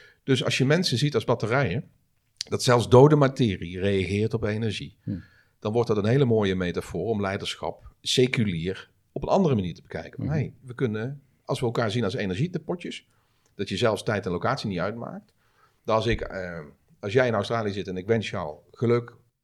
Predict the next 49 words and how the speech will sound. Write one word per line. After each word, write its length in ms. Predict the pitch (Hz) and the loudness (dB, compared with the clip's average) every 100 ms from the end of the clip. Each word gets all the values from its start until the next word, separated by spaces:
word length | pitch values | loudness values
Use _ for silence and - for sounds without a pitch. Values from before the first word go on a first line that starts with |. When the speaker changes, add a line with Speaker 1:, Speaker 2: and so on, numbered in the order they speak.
| _ | _
Speaker 1:
en 160 | 87 82 | -14 -14
ik 120 | 82 | -8
geef 240 | 110 92 | -6 -6
jou 220 | 90 80 - | -8 -10 -10
energie, 500 | 85 85 82 101 104 | -14 -12 -8 -8 -10
dat 120 | 131 | -12
dat 160 | - 110 | -10 -10
wellicht 420 | 87 92 95 - | -10 -10 -10 -12
een 80 | 90 | -10
effect 320 | 92 - - | -10 -10 -14
heeft. 640 | - - _ _ _ - 107 | -16 -20 _ _ _ -4 -2
I 20 | |
don't 180 | 104 101 | 0 0
know, 160 | 107 139 | -2 -4
misschien 220 | 135 98 | -6 -8
komen 180 | 92 92 | -6 -6
we 40 | |
er 60 | 90 | -4
over 120 | 90 | -4
tweehonderd 320 | 98 90 85 | -4 -4 -4
jaar 120 | 87 85 | -6 -6
pas 140 | 85 | -6
achter. 240 | 107 - - _ _ _ _ - - | -8 -10 -20 _ _ _ _ -20 -12
Maar 100 | - | -4
ik 100 | 120 | -2
vind 140 | 135 131 | 0 0
dat 100 | 104 | 0
een 80 | 98 | -2
hele 260 | 101 113 | -4 -4
mooie 480 | 92 104 139 143 117 | -2 2 2 2 2
manier 540 | 101 95 98 101 107 | 0 -2 -2 -4 -4
om, 360 | 107 95 92 95 _ _ _ _ _ _ _ _ _ _ _ _ | -6 -4 -4 -8 _ _ _ _ _ _ _ _ _ _ _ _
ik, 140 | - 160 | -8 -4
ik 140 | 165 | -4
gebruik 240 | - 185 175 | -4 -4 -2
dat 80 | 135 | -2
als 80 | 117 | -2
een 60 | |
soort 200 | 127 113 | -4 -4
kapstok 480 | - 127 - 104 85 | -2 -4 -2 -6 -4
waar 140 | 104 | -4
ik 80 | 110 | -2
een 80 | 113 | -2
hele 240 | 113 139 | -2 -2
hoop 100 | 120 - | -2 -4
andere 280 | 151 147 | -4 -2
dingen 240 | 131 127 107 | -2 -2 -2
door 180 | 104 98 | -4 -4
snap. 300 | - - | -4 -4